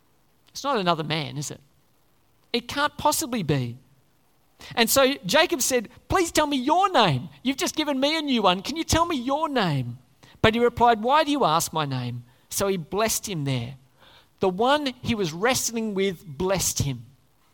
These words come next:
It wasn't just a good idea, it was from God. And we know that it was God and not just a man. Have a look at verse thirty. I want you to see this. Here's the evidence. So Jacob called the place Peniel,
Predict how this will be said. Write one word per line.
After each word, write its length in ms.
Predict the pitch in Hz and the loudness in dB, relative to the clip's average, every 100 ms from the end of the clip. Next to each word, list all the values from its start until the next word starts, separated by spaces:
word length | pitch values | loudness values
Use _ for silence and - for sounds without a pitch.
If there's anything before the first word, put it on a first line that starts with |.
| _ _ _ _ _ _ _ _ _ _ _ | _ _ _ _ _ _ _ _ _ _ _
It 100 | - | -4
wasn't 260 | 302 311 | -4 0
just 160 | - 254 | -2 -2
a 60 | |
good 180 | 208 262 | -4 2
idea, 480 | 233 208 277 285 233 | 4 4 0 0 0
it 120 | 214 | -2
was 120 | 226 - | -4 -4
from 520 | - 254 269 277 233 | -4 0 0 0 2
God. 480 | 233 254 226 123 - _ _ _ _ _ - - | 2 2 0 -2 -12 _ _ _ _ _ -20 -8
And 200 | - 233 | -2 0
we 100 | 247 | 2
know 260 | 240 262 294 | 4 4 4
that 120 | 285 | 2
it 80 | 262 | -2
was 140 | 220 | -4
God 360 | 160 220 240 233 | 0 4 4 4
and 140 | 190 | 2
not 160 | 214 254 | 0 0
just 200 | 262 - | -4 -2
a 60 | |
man. 400 | 226 165 143 143 | -4 -2 -2 -2
Have 240 | 151 - 254 | -2 -2 0
a 40 | |
look 160 | 254 - | 0 -2
at 80 | 160 | -2
verse 280 | 190 202 | -2 -2
thirty. 320 | - 165 147 151 | -2 -2 -2 -2
I 40 | |
want 200 | 196 220 | -2 -4
you 80 | 240 | -4
to 60 | |
see 260 | 208 - 151 | -2 -2 -2
this. 200 | 135 - | -4 -6
Here's 160 | 208 - | -8 -8
the 180 | 208 | -6
evidence. 560 | 170 151 131 139 - - _ _ - | -4 -4 -6 -10 -10 -12 _ _ -20
So 220 | - 226 202 | -4 0 0
Jacob 400 | 254 269 277 - | 2 0 -2 0
called 240 | 226 214 | 2 2
the 60 | 220 | 0
place 360 | 190 185 - - | 0 0 -2 -6
Peniel, 640 | - 269 277 220 139 117 | -4 -2 0 0 -2 -6